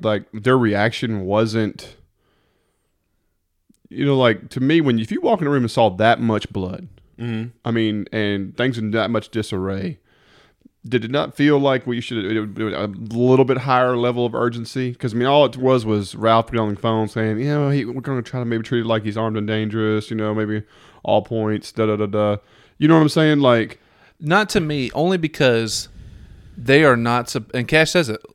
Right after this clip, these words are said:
Speaker 3: little breaking and entering. They're not supposed to be opening this door. You know, they walk in, they don't disturb anything. You see, they barely even go into the house that much.
Speaker 2: Yeah, it's not like you can put out a bolo on
Speaker 3: It's like they
Speaker 2: illegally
Speaker 3: kinda walk in a little bit.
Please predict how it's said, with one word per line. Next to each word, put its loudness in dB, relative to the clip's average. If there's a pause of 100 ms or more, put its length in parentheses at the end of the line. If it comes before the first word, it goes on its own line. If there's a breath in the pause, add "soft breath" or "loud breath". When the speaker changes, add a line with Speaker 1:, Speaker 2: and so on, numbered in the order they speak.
Speaker 3:
little 2
breaking 0
and -2
entering. -2 (760)
They're 2
not 2
supposed 0
to -18
be -2
opening -4
this -10
door. -12 (680)
You -8
know, -2
they 4
walk 6
in, 0 (100)
they 4
don't 4
disturb 6
anything. -2 (360)
You -2
see, -2
they 6
barely 0
even -2
go 4
into -2
the 0
house 2
that -4
much. -12
Speaker 2:
Yeah, 0
it's -2
not 2
like 0
you -6
can -6
put 2
out 6
a 2
bolo 2
on -2
Speaker 3:
It's 0
like 4
they 2
Speaker 2:
illegally 2
Speaker 3:
kinda 6
walk 6
in 2
a 2
little 2
bit. 2